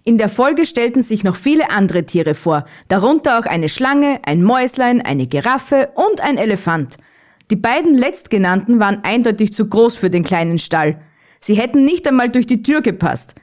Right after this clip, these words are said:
Die Schlange hätte wohl zu große Angst ausgelöst und ein Mäuslein wäre wohl auch nicht passend gewesen. Die Schafe wollten lieber bei ihrer Herde bleiben und der Ziegenbock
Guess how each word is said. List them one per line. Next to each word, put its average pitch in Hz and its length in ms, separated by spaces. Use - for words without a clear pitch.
Die 185 60
Schlange 214 300
hätte 240 400
wohl 233 160
zu 233 100
große 214 380
Angst 269 320
ausgelöst 185 640
und 196 120
ein 202 140
Mäuslein 254 580
wäre 277 280
wohl 294 160
auch 285 220
nicht 208 200
passend 180 380
gewesen. 165 560
Die 208 60
Schafe 247 420
wollten 254 260
lieber 233 280
bei 269 120
ihrer 285 240
Herde 233 380
bleiben 165 480
und 220 160
der 226 120
Ziegenbock 285 600